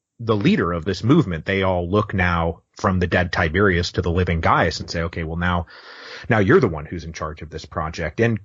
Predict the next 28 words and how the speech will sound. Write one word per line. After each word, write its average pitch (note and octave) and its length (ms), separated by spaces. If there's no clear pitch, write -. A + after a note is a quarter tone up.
and A#2 160
clearly D3+ 380
Gaius A2 560
was A2+ 500
even A#2 340
more A#2 460
ambitious F2 720
than E2+ 140
Tiberius E2 640
was. C#2 180
You F2+ 80
know, E2 60
Tiberius, A#2 720
the, G2+ 220
the A2 80
crisis B2 520
over F#2+ 180
Tiberius F2+ 480
Gracchus D#2+ 480
and D#2+ 80
his E2 180
tribunate D#2+ 500
in E2 140
one D#2+ 200
thirty-three D#2 640
was G#2 220
about F2+ 300
a, F#2 140